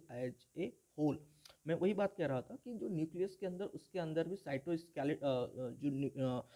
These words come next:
अ, जो आपके साइटोस्केलेटन को सपोर्ट करती हैं, इसके अलावा न्यूक्लियस के अंदर भी मैकेनिकल सपोर्ट के लिए क्रोमैटिन पाए जाते हैं। तो वो सब चीज़ें क्या होती हैं, उसकी, अ, जो, जो साइज है या उनकी क्या जो अस्तित्व है, जो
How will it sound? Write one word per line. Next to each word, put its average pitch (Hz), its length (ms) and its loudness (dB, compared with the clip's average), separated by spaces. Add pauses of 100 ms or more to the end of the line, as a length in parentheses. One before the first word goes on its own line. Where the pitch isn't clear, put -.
(260)
अ, 123 380 -2
जो 139 180 2
आपके 147 300 4
साइटोस्केलेटन 160 800 2
को 180 140 -4
सपोर्ट 160 420 -4
करती 160 300 -2
हैं, 147 220 -2
इसके - 200 -8
अलावा 139 100 2
न्यूक्लियस 139 380 0
के - 120 0
अंदर 151 160 0
भी 160 60 6
मैकेनिकल 147 460 0
सपोर्ट 143 400 -6
के 143 60 0
लिए 143 80 2
क्रोमैटिन 147 460 0
पाए 139 220 2
जाते 135 280 0
हैं। 135 200 -4 (420)
तो - 340 2 (140)
वो 170 60 4
सब 214 280 -2
चीज़ें 208 200 -4
क्या 233 160 -4
होती - 140 -6
हैं, - 140 -10
उसकी, 233 340 -6
अ, - 540 0
जो, 156 460 0 (960)
जो 147 60 -6
साइज 160 500 2
है 147 240 0
या 147 180 2
उनकी 151 340 -2
क्या 156 240 -4
जो 131 100 -6
अस्तित्व - 500 -10
है, 135 140 -2
जो 127 180 -8